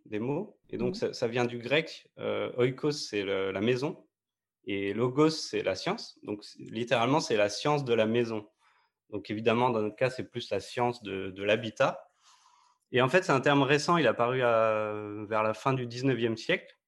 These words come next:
Speaker 1: Et, euh, c'est finalement la science qui s'intéresse à, aux interactions des êtres vivants entre eux et avec leur habitat, avec leur milieu.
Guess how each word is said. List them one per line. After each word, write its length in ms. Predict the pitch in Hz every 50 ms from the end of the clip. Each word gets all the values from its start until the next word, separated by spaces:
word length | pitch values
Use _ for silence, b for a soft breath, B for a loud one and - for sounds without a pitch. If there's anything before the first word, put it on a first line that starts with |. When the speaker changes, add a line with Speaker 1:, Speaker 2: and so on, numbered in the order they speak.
| _ -
Speaker 1:
Et, 180 | 127 131 147 151
euh, 520 | 135 120 113 110 107 107 104 107 107 107
c'est 220 | 107 - - 123 120
finalement 420 | 120 - 123 117 117 123 139 147
la 140 | 143 120 117
science 500 | 113 - - - 147 147 156 156 151 -
qui 160 | - - 113
s'intéresse 680 | 107 - - 120 113 - 123 117 120 143 151 147 - - -
à, 560 | - 107 104 101 98 98 98 95 95 98 98 101 104 - -
aux 220 | - - 98 95 120
interactions 800 | 117 113 - 147 123 123 123 - - - - 139 135 131 131 _ _ _ _ _ _ _ _ _ -
des 160 | 110 104 113
êtres 240 | 120 117 - - 113
vivants 320 | 113 117 117 123 120 113
entre 260 | 107 107 - - 143
eux 260 | 156 185 202 202 - _ _ _ -
et 100 | 110 117
avec 240 | 123 123 147 147 143
leur 160 | 143 123 120
habitat, 340 | 123 120 123 120 - 107 101
avec 220 | 101 98 98 -
leur 100 | - 110
milieu. 400 | 110 113 107 101 95 95 98 -